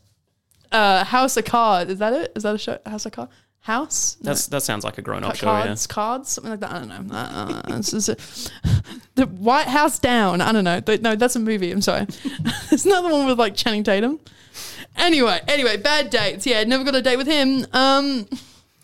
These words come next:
Speaker 1: yeah, do you got any bad dates?
Speaker 2: I, I had a, a, a kind of a date recently.
Speaker 1: Oh, yeah.
Speaker 2: Um, it was,
Speaker 1: So
Speaker 2: it was more of a hookup, and
Speaker 1: Saucy?
Speaker 2: it was, it was, it was pretty cool. This, this lady was a, a bit older than me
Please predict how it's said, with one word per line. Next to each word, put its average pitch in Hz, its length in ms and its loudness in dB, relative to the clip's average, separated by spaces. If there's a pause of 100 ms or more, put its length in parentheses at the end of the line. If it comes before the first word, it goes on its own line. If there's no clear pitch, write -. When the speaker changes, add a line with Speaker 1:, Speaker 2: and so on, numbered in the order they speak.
(600)
Speaker 1:
yeah, 208 140 0
do 202 100 -2
you 226 60 -2
got 240 160 2
any 247 240 -2
bad 226 200 0
dates? 254 360 -2
Speaker 2:
I, 139 300 2
I 131 200 0
had 127 380 -2
a, 113 520 -2
a, 98 80 -8 (160)
a - 60 -8
kind 170 260 -2
of 110 60 -4
a 107 40 -10
date 110 300 -4
recently. 117 480 -2 (180)
Speaker 1:
Oh, 123 80 -8
yeah. 104 180 0
Speaker 2:
Um, 104 160 -6
it 107 40 -6
was, 107 220 -6
Speaker 1:
So - 60 -8
Speaker 2:
it 117 60 -4
was 110 200 -6
more 113 160 0
of 107 80 -4
a - 40 -2
hookup, - 340 -2 (580)
and 107 540 -6 (360)
Speaker 1:
Saucy? 254 520 -6 (260)
Speaker 2:
it 170 80 -6
was, 190 200 -4
it 240 120 -6
was, 339 140 -4
it 233 100 -6
was 302 120 -4
pretty - 200 -2
cool. 127 340 -4
This, 170 180 -6
this - 200 -6
lady 131 340 0
was 110 500 -4
a, 113 40 -4
a 110 200 -6
bit 160 180 -2
older 98 220 -2
than 101 180 -10
me 165 280 -6